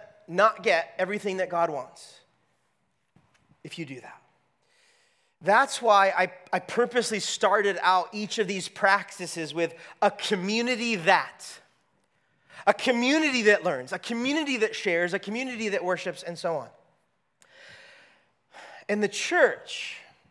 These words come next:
this is important, isn't m-, a community that is gathering merely around an idea or a set of practices,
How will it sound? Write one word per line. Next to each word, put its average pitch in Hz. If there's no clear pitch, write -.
this 165
is 196
important, 190
isn't 311
m-, 214
a 196
community 240
that 208
is 208
gathering 233
merely 262
around 233
an 214
idea 202
or 208
a 208
set 214
of 208
practices, 226